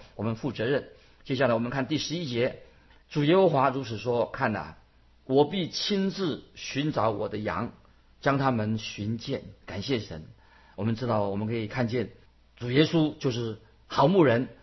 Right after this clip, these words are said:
主耶稣自己说，他说：“我是好牧人，好牧人为羊舍命。”以西结书我们看到已经预言到耶稣基督，神的儿子要降临。亲爱的听众朋友，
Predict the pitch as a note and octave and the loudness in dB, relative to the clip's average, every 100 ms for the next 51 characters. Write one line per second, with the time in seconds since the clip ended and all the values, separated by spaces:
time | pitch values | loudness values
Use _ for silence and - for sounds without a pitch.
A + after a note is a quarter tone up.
0 | - _ _ _ - C3 C#3 C3 - D#3+ | -20 _ _ _ -2 2 2 -2 -6 -6
1 | A#2 G2+ B2 A#2 - - _ - B2 B2 | -4 -4 -2 -2 -4 -20 _ -4 0 2
2 | B2 A#2+ - C#3 E3 A2 A2 C#3+ D3+ G2+ | 2 2 0 2 4 4 4 4 4 2
3 | G#2+ - - - B2 E3 D3+ D3 D#3 B2 | -2 -6 -16 0 2 4 4 4 2 2
4 | C3+ - A2 C#3+ C3 - - - - - | -2 -2 -2 0 -2 -8 -20 -20 -20 -8
5 | C#3 C3+ G3 D3+ D3+ D#3 E3 D#3+ - - | -6 -2 -2 2 2 2 0 0 -6 -20
6 | - - - B2+ C3+ D3+ C3+ C3 - A#2 | -20 -12 -2 0 2 2 4 2 -2 -2
7 | E3 C4+ B3 C3+ C#3+ C3+ - - - - | -2 -2 4 4 6 4 2 -8 -16 2
8 | C#3+ E3 D#3 D#3+ C#3+ D3 - - _ - | 2 4 0 -2 -2 -2 -2 -12 _ -2
9 | C#3+ F#3 D#3+ D#3 C#3+ B2+ - - C#3+ C3+ | 4 4 8 6 6 2 -8 -4 -2 2
10 | D3+ A#2+ G2 G#2 - _ - - C3+ A#2 | 2 0 -4 -8 -12 _ -6 0 2 2
11 | G#2+ A#2 A2 G2+ A2 F#2+ E2+ | -2 -4 -4 -4 -4 -4 -6